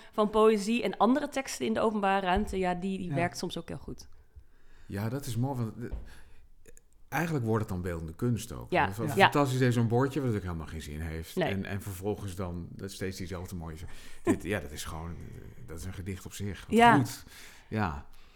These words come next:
Speaker 1: Ja, dus dat kan ook ontstaan. Dus ja, de, die grens
Speaker 3: Ja.
Speaker 1: tussen wat poëzie is en
Speaker 2: Ja.
Speaker 1: niet is natuurlijk vaag, net als bij, bij beeldende kunst. Ja, dat is eigenlijk hetzelfde.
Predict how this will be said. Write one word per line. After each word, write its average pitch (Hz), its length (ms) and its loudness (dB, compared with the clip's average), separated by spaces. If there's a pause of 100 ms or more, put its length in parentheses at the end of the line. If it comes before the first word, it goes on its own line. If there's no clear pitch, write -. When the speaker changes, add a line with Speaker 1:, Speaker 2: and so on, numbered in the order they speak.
(140)
Speaker 1:
Ja, 226 180 10
dus 220 140 6
dat 254 180 4
kan 226 200 6
ook 226 200 6
ontstaan. 165 560 4
Dus 175 180 -2
ja, 190 280 6
de, 185 160 2
die 226 120 2
grens 277 300 4
Speaker 3:
Ja. 160 60 -2
Speaker 1:
tussen 277 300 0
wat 233 140 2
poëzie 220 400 4
is 214 100 -2
en 196 120 0
Speaker 2:
Ja. 196 60 4
Speaker 1:
niet 220 200 2
is 208 160 0
natuurlijk 190 360 -2
vaag, 180 320 2
net 190 160 2
als 170 140 -4
bij, 165 340 4
bij 156 160 0
beeldende 156 280 -2
kunst. 247 440 0
Ja, 190 220 0
dat 147 160 -4
is 156 100 -6
eigenlijk 160 360 -4
hetzelfde. - 440 -8